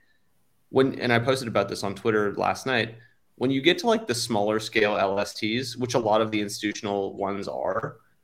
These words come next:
like, you do run into this, uh, problem where you don't really have enough money to pay the validators to keep their rigs updated and safe and, and, you know,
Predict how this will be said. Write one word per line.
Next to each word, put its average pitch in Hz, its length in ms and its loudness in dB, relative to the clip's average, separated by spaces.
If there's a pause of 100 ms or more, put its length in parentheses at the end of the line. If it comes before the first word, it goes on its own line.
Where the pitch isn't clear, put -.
(220)
like, 120 180 -2
you 131 120 2
do 139 260 4
run 120 240 4
into 117 280 2
this, - 500 -2 (100)
uh, 85 460 2 (720)
problem 131 400 4
where 104 540 4
you 117 140 -2
don't 135 240 0
really 127 280 6
have 113 240 4
enough 101 240 -2
money 98 520 -2 (100)
to 120 100 -8
pay 104 380 2
the 95 100 -4
validators 95 760 -2 (360)
to - 180 -10
keep 120 260 -4
their 107 140 2
rigs 95 600 -2
updated 98 500 2
and 92 120 -8
safe 92 380 -2
and, 87 240 -10
and, 92 180 -8
you 90 80 -10
know, 90 140 -10